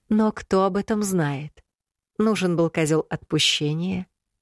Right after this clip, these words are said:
и его нашли". "А за что убили Дэвида? Что он нарушил?" спросила я. "Дэвид ослушался запрета, как и Люцифер", ответил Акира, выдыхая дым.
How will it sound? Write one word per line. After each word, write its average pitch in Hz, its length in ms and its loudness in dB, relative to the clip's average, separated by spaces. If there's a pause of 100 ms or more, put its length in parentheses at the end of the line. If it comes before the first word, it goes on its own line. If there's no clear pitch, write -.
и 170 60 2
его 208 300 0
нашли". 151 540 -2 (1500)
"А 208 120 2
за 185 120 2
что 196 220 0
убили 185 320 2
Дэвида? 165 480 -2 (500)
Что - 400 2
он 240 200 0
нарушил?" 185 560 -2 (640)
спросила 147 540 0
я. 139 280 0 (840)
"Дэвид 226 440 2
ослушался 196 640 2
запрета, 185 720 -2 (160)
как 240 220 0
и 240 40 4
Люцифер", - 680 -6 (720)
ответил 156 560 -2
Акира, 151 440 0
выдыхая 143 480 0
дым. 135 300 0